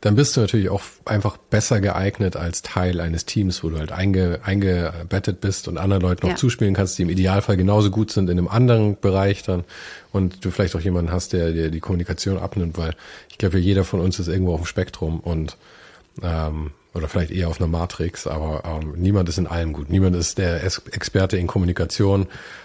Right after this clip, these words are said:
Speaker 2: Ja.
Speaker 1: ähm, kann aber gleichzeitig wahnsinnig gut in sich gehen und,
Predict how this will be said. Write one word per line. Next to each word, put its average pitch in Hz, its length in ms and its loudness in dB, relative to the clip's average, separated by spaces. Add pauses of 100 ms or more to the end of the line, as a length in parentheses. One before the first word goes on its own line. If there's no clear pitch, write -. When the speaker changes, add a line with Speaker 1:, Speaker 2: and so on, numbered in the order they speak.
(120)
Speaker 2:
Ja. 90 200 -2
Speaker 1:
ähm, 82 180 -2
kann 98 380 2
aber 85 160 2
gleichzeitig 90 600 2
wahnsinnig 90 380 2
gut 95 160 0
in 101 140 0
sich 95 180 -4
gehen 92 320 2
und, 98 520 0